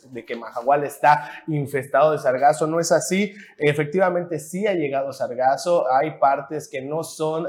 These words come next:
eh, de manera turística, por llamarlo de alguna forma, eh, sí hay sargazo, pero en las zonas donde está,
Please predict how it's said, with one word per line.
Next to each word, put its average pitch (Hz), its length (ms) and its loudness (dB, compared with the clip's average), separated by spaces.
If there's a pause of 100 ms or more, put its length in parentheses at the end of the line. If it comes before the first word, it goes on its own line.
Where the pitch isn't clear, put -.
eh, 123 460 -6
de 123 80 -8
manera 123 360 -6
turística, 147 600 -6
por 120 100 -14
llamarlo 120 360 -6
de 143 80 -2
alguna 127 240 -8
forma, 131 440 -8 (300)
eh, 135 320 0
sí 165 340 2
hay 151 160 6
sargazo, 127 640 -2
pero 127 140 -8
en 120 60 -10
las 120 180 -12
zonas 156 300 -4
donde 120 240 -12
está, 131 360 0